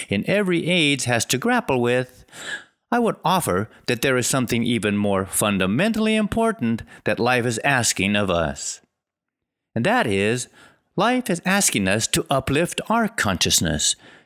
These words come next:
to make consistent efforts in those things that will make us better individuals, what I call soul progress. And I would argue that by first putting our attention on self-improvement,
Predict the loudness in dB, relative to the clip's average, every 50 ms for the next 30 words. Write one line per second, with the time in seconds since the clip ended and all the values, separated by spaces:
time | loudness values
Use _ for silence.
0 | _ -4 -2 0 0 0 0 0 -2 -2 0 0 0 0 0 0 0 0 0 0
1 | 0 0 0 0 0 2 0 0 2 2 2 2 0 0 -2 -2 0 2 2 2
2 | 2 0 0 0 2 2 2 2 0 0 0 0 0 0 0 0 -2 -4 -4 -2
3 | -2 0 2 2 2 2 0 0 0 0 0 0 0 0 2 2 0 0 -2 -4
4 | -6 -8 -12 -12 _ _ _ _ -20 _ _ _ -4 -2 0 0 0 0 -2 0
5 | 0 0 0 0 -2 -4 -10 -20 -14 -4 0 2 2 4 2 2 2 2 0 0
6 | -2 -2 -2 0 0 0 0 0 0 -2 -2 -2 -4 -8 -14 -20 -20 _ _ _
7 | _ _ _ _ _ _ _ _ _ _ _ _ _ _ _ _ _ -6 -2 0
8 | 2 2 2 2 2 2 2 2 2 0 0 0 2 2 2 2 2 2 0 0
9 | 0 -2 -8 _ _ -18 -4 -2 0 2 2 0 0 0 0 0 -2 -2 -2 0
10 | 0 2 2 2 2 2 0 0 0 -2 0 0 0 0 0 0 0 0 0 2
11 | 2 2 2 2 0 0 0 -2 -2 0 0 0 -2 0 0 0 0 0 0 -2
12 | -4